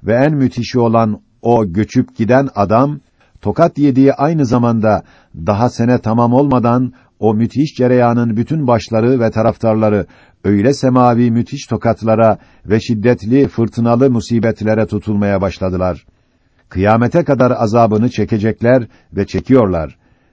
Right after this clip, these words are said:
Ve edyan-ı semaviyeye ve İslamiyete ettikleri cinayetlerin cezasını çok geniş bir dairede gördüler ve görüyorlar. Mimsiz medeniyetin pisliğiyle dünyayı mülevves ettikleri için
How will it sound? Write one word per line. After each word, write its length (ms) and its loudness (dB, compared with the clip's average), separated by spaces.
Ve 140 -6
edyan-ı 440 2
semaviyeye 880 2
ve 120 -8
İslamiyete 680 0
ettikleri 560 0
cinayetlerin 720 0
cezasını 680 0
çok 260 -2
geniş 360 -2
bir 160 2
dairede 420 2
gördüler 680 0
ve 120 0
görüyorlar. 720 0
Mimsiz 500 -2
medeniyetin 640 2
pisliğiyle 720 2
dünyayı 440 2
mülevves 460 0
ettikleri 520 0
için 380 0